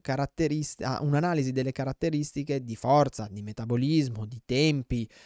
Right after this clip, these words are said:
e, eh, via dicendo, che vengono adoperate durante la performance. Perché? Perché la performance non c'è, cioè non, non, non è strutturata, non è imbrigliata in alcuni,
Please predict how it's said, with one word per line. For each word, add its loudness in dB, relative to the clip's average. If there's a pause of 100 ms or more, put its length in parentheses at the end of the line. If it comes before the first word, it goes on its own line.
(100)
e, 0
eh, -2
via 2
dicendo, -2 (500)
che 2
vengono 2
adoperate 2
durante 2
la 0
performance. 0
Perché? 2
Perché -2
la 4
performance 0
non -2
c'è, 0 (380)
cioè 2 (260)
non, 0
non, 0
non 0
è 2
strutturata, 0
non 0
è 0
imbrigliata 2
in 0
alcuni, 0